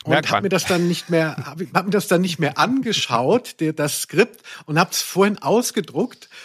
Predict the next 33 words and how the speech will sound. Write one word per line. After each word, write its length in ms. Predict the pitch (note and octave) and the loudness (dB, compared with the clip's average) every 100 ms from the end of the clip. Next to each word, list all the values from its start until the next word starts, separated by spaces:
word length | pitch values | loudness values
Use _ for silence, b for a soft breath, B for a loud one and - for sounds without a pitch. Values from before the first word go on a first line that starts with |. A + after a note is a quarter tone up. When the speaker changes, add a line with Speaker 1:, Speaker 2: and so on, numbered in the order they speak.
| B _ | B _
Speaker 1:
und 240 | D#3 D3+ | 0 0
hab 160 | G#3 - | 0 -2
gedacht 420 | D#3+ E3 G3 - | -2 -2 -4 -4
so, 280 | F#3 F#3+ - b b b _ _ A#2+ | 2 2 0 b b b _ _ -6
was 260 | B2+ - | -6 -4
war's 340 | G#2+ D3 G3 - | 2 2 2 2
jetzt 240 | F3 - | -2 -2
noch 160 | F3 D3+ | -4 -2
mal? 340 | F3 E3+ D#3+ D#3+ - | -2 0 -2 -6 -12
Speaker 2:
<laughs> 140 | _ | _
Speaker 1:
Es 300 | C#3 B2+ C3 | -4 -2 0
war 200 | B2+ D#3 B2+ | 2 2 0
Bienenstock, 720 | D#3 E3 E3+ - - C3 - | -2 0 0 0 0 -2 0
ne? 80 | E3 | -2
Ich 140 | - | -2
guck 200 | - A3+ | -4 -2
gar 220 | E3+ D#3+ | 2 2
nicht 220 | E3+ - F3 | 2 -2 0
mehr 160 | D3+ | 0
nach. 480 | D3+ C#3 C#3+ B2+ - - F5+ - | 0 2 2 0 -2 -4 -4 2
Und 160 | F3 - | 2 2
<laughs> 60 | E3 | 0
da 180 | F3+ - | 0 2
hatte 180 | A3 C4 | 0 -2
ich 140 | A#3 F3+ | -6 0
eben 280 | G3+ A3 | 2 0
vorhin 360 | - G#3+ A#3 A#3 | -4 2 2 4
noch 220 | G#3+ A3 | 0 -4
kurz 400 | - A#3+ - - | -4 -6 -4 -4
Zeit 280 | E3+ F#3 G#3+ | 2 2 2
und 60 | F3+ | -2
hab 140 | - | -4
gedacht, 320 | F3+ F3+ G#3 | -8 -6 -8